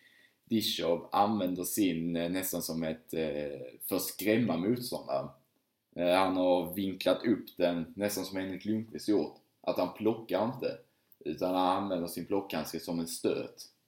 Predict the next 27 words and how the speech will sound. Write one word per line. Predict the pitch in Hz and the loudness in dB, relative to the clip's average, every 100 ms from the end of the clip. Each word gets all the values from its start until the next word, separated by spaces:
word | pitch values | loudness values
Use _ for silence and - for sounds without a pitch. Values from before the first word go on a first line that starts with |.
| _ _ | _ _
Att | - 85 | -6 -4
den | 98 | -2
är | 92 | 0
så | 101 | 0
pass | 92 92 | 2 2
stor | - 113 80 76 73 - _ _ _ | 2 0 2 0 -4 -12 _ _ _
och | - 90 | 2 4
använder | 95 92 87 | 4 0 -2
som | 82 87 | -2 -4
en | 87 - | -4 0
täckning | 107 - - 78 82 | -2 -2 -8 -6 -4
istället | 82 113 110 98 - | -2 2 2 2 2
för | 92 | 2
att | - | 2
plocka | 110 - 76 | -2 -2 -6
skotten. | - 101 - - 62 - _ _ _ _ _ - | -2 -2 -2 -4 -6 -10 _ _ _ _ _ -4
Eh, | 85 87 87 87 78 | 2 6 8 6 6
allt, | 101 - - | 4 0 -2
eh, | 87 87 85 82 - | 2 4 4 0 -4
ganska | - 95 - | -4 -2 0
ofta. | 95 - - 80 - - | 0 0 -2 -2 -4 -6
Medan | 90 85 | -2 0
Lindbom | 98 104 98 85 82 | 4 4 6 2 2
är | 80 78 - | 0 0 -4
mer | - 101 85 | -4 2 4
jobbar | 85 87 85 80 | 4 4 2 0
på | 85 80 | 0 -2